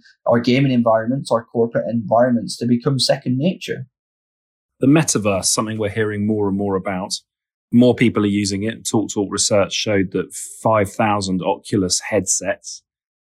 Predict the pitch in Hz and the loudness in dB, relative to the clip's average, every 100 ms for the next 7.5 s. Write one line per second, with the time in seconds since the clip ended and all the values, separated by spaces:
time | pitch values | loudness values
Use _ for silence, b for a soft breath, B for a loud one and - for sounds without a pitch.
0 | _ 95 95 92 92 101 98 - 107 92 | _ -2 0 0 0 0 -2 -2 -2 -2
1 | 101 90 - 98 98 92 90 - 92 95 | 0 -2 -2 -4 -2 -2 -2 -4 -4 -4
2 | - 95 92 90 - - - _ - 98 | -6 -4 -4 -2 -2 -4 -10 _ -4 -2
3 | 87 - 107 90 92 98 - 90 - 101 | -2 0 0 0 -2 -6 -4 -2 0 0
4 | 95 90 - _ _ _ _ _ 101 85 | 0 -4 -10 _ _ _ _ _ 0 0
5 | 98 104 101 95 - 92 90 95 98 92 | 0 0 -2 -4 -4 -4 -4 -4 -6 -6
6 | 87 85 85 - 110 90 127 104 92 98 | -8 -10 -12 -4 -2 0 0 0 -2 -6
7 | - 90 87 82 | -8 -10 -12 -14